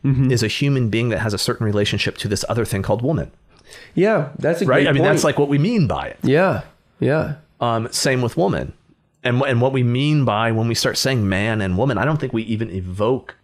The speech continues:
Speaker 2: those words without also evoking the notion of family, of children. These are not independent concepts. They're one concept.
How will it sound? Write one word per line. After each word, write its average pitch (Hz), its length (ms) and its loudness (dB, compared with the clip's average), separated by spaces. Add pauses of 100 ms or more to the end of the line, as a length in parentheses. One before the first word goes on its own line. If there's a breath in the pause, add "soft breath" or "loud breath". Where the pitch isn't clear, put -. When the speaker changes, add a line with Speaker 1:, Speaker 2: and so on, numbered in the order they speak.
Speaker 2:
those 101 360 0
words 90 840 0
without 101 600 -2 (160)
also 107 500 0
evoking 95 640 -2
the 80 160 -2
notion 90 360 0
of 85 60 -4
family, 85 560 -4
of - 120 -12
children. - 440 -2
These 104 260 -6
are 104 60 -2
not 101 300 -4
independent 87 420 -4
concepts. - 540 -6
They're 85 100 -2
one 87 260 -2
concept. - 520 -8